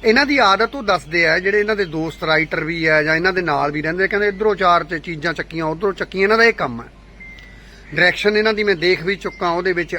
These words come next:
ਹਨਾ, ਅਹ, ਦੋ ਤਿੰਨ ਫਿਲਮਾਂ 'ਚ ਇਹਨਾਂ ਦਾ ਕੰਮ ਵੀ ਦੇਖ ਚੁੱਕਾ। ਇਹਨਾਂ ਦਾ ਇਹ ਕੰਮ ਹੈ, ਇੰਡਸਟਰੀ ਵਿੱਚ ਚੱਲਦੇ ਵੀ ਇੱਦਾਂ ਦੇ ਲੋਕ ਹੈ। ਜਿਹੜੇ ਸਹੀ ਤੇ ਸਾਫ਼ ਬੰਦੇ ਆ, ਉਹਨਾਂ ਦਾ ਚੱਲਣਾ ਬਹੁਤ ਔਖਾ ਹੈ। ਉਹਦੇ ਵਿੱਚ ਇਹਨਾਂ ਨੇ ਜਿੰਨੀ ਗੇਮ ਕੀਤੀ, ਚਾਨਾ ਸਾਹਿਬ ਨੇ ਦੱਸਤਾ। ਤੇ ਇਹ ਅੱਜ ਇਫਤਿਕਾਰ ਠਾਕੁਰ ਨੂੰ, "ਨਾ, ਨਾ ਮੇਰਾ ਪੁੱਤ, ਨਾ ਪੁੱਤ, ਅਸੀਂ ਜੇ ਪਰਦੇ ਖੋਲ੍ਹਤੇ।"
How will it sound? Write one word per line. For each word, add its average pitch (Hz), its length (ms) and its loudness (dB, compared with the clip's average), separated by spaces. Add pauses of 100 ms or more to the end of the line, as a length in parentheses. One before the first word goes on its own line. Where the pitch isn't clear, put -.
ਹਨਾ, 208 160 2
ਅਹ, 151 680 -10
ਦੋ 147 160 -6
ਤਿੰਨ 165 160 -4
ਫਿਲਮਾਂ 180 340 0
'ਚ 160 100 -6
ਇਹਨਾਂ 170 160 -2
ਦਾ 185 100 0
ਕੰਮ 185 260 0
ਵੀ 185 100 -2
ਦੇਖ 165 220 -2
ਚੁੱਕਾ। 190 240 -2
ਇਹਨਾਂ 214 160 4
ਦਾ 247 100 4
ਇਹ 247 60 2
ਕੰਮ 196 280 0
ਹੈ, 262 120 2
ਇੰਡਸਟਰੀ 214 460 -2
ਵਿੱਚ 226 140 0
ਚੱਲਦੇ 190 360 2
ਵੀ 208 100 -2
ਇੱਦਾਂ 160 240 -2
ਦੇ 139 100 -4
ਲੋਕ 113 280 -10
ਹੈ। - 80 -16 (720)
ਜਿਹੜੇ 220 240 4
ਸਹੀ 226 300 -2
ਤੇ 247 120 -8
ਸਾਫ਼ 160 360 2
ਬੰਦੇ 175 340 -2
ਆ, 214 40 2
ਉਹਨਾਂ 226 200 0
ਦਾ 226 80 0
ਚੱਲਣਾ 160 400 -4
ਬਹੁਤ 147 280 -4
ਔਖਾ 120 260 -18
ਹੈ। 117 120 -20 (1200)
ਉਹਦੇ 285 300 6
ਵਿੱਚ 233 240 2 (120)
ਇਹਨਾਂ 233 220 0
ਨੇ 247 140 0
ਜਿੰਨੀ 185 400 0
ਗੇਮ 196 280 2
ਕੀਤੀ, 190 260 -8
ਚਾਨਾ 196 320 0
ਸਾਹਿਬ 214 240 -2
ਨੇ 220 120 2
ਦੱਸਤਾ। 165 380 -2
ਤੇ 202 120 2
ਇਹ 233 340 4
ਅੱਜ 185 120 -2
ਇਫਤਿਕਾਰ 165 600 0
ਠਾਕੁਰ 156 420 -2
ਨੂੰ, 175 220 -4
"ਨਾ, 165 260 2
ਨਾ 196 220 2
ਮੇਰਾ 208 280 2
ਪੁੱਤ, 180 300 -8
ਨਾ 165 300 -2
ਪੁੱਤ, 202 280 -4
ਅਸੀਂ 208 160 -4
ਜੇ 196 100 -6
ਪਰਦੇ 170 380 -2
ਖੋਲ੍ਹਤੇ।" 175 440 -4